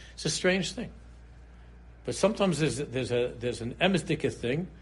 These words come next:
that comes to the world from a place that, that w-, wasn't even looking for that and d-,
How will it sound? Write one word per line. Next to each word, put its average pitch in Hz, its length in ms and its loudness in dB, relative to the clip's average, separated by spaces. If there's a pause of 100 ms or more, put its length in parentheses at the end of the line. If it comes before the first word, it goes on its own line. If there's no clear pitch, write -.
(260)
that 117 120 -6
comes 170 320 0
to - 140 0
the 127 120 -2
world 123 400 0 (480)
from 139 200 -6
a 120 60 0
place 165 440 2
that, 127 200 0 (200)
that 123 220 -2 (500)
w-, - 280 -6
wasn't 151 300 0
even 139 220 0
looking 190 280 6
for - 140 0
that 190 320 -2
and 170 160 -8
d-, - 80 -8